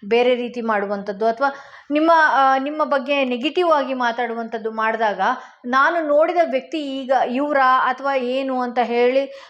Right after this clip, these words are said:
ಆ, ಆ, ಆ ವ್ಯಕ್ತಿಗೆ ಒಂದು ಕನ್ಫ್ಯೂಷನ್ ಆಗ್ತಾ ಇದೆ. ಇಲ್ಲಿ ನಿಮ್ ಜೊತೆ ಒ-, ಇರುವಂತಹ ಸಮಯ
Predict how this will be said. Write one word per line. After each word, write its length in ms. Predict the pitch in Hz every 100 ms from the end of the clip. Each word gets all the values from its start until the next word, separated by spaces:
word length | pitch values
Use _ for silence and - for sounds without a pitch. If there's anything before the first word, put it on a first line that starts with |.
| -
ಆ, 320 | 220 214 208 196 196 - -
ಆ, 320 | 175 202 208 202 - _ _ -
ಆ 160 | 233
ವ್ಯಕ್ತಿಗೆ 480 | 247 247 247 285 269
ಒಂದು 760 | 233 226 233 220 208 185 - - 196 247
ಕನ್ಫ್ಯೂಷನ್ 520 | 262 285 277 269 247
ಆಗ್ತಾ 260 | 220 -
ಇದೆ. 460 | 202 254 - - _
ಇಲ್ಲಿ 240 | 339 339 339
ನಿಮ್ 240 | 320 294
ಜೊತೆ 400 | 277 294 339 339
ಒ-, 340 | 160 262 - -
ಇರುವಂತಹ 560 | 285 320 311 311 311
ಸಮಯ 420 | 294 294 285 330